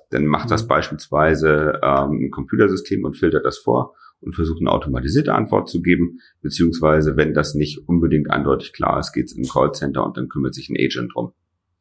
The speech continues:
Speaker 2: Sehr stark. Ich sag noch gerade auch so selbstverständlich, klar, aber so selbstverständlich ist das, glaub ich, gar nicht. Es gibt, glaub ich, immer noch viele Unternehmen,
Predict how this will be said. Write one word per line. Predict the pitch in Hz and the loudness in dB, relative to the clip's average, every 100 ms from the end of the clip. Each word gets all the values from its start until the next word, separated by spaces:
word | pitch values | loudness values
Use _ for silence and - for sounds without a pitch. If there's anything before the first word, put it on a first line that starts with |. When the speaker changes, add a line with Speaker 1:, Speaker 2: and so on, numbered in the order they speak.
| - - - | -20 -20 -14
Speaker 2:
Sehr | - 120 | -4 0
stark. | 107 - 107 | 2 0 -2
Ich | 101 - | -2 0
sag | 113 - | 0 0
noch | 104 | -2
gerade | - 117 113 113 | 0 2 4 4
auch | 113 | 2
so | 107 120 | 0 0
selbstverständlich, | 104 120 117 113 - 113 110 - | 4 4 4 0 4 4 4 0
klar, | - 120 | -4 -2
aber | 120 110 | 0 0
so | 113 | 0
selbstverständlich | 117 113 - 117 - 120 113 110 | 2 0 2 -2 2 2 2 0
ist | - | 2
das, | 113 - | 0 2
glaub | 107 104 | 0 0
ich, | 104 - | -2 -4
gar | 117 123 | -2 2
nicht. | 113 127 135 | 2 2 -2
Es | 113 - | -10 -10
gibt, | 123 - | -10 -10
glaub | - 120 117 | -4 -2 -2
ich, | - - | -8 -4
immer | - 143 | 2 4
noch | - | 2
viele | - 147 143 | 0 2 4
Unternehmen, | 131 127 120 131 139 | 4 4 4 4 0